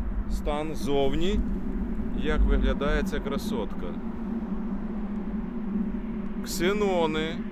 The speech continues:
поворотні, біксенон, омивачі фар і противотуманки є.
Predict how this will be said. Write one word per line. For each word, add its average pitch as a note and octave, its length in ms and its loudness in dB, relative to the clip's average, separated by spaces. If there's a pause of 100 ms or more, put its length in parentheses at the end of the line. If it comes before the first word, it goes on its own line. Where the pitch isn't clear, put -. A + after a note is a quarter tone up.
(460)
поворотні, C#3+ 1040 0
біксенон, C#3 720 -2 (760)
омивачі E3 460 2
фар F3 420 2 (1160)
і C#3+ 280 0 (720)
противотуманки D3+ 920 -2
є. - 280 -6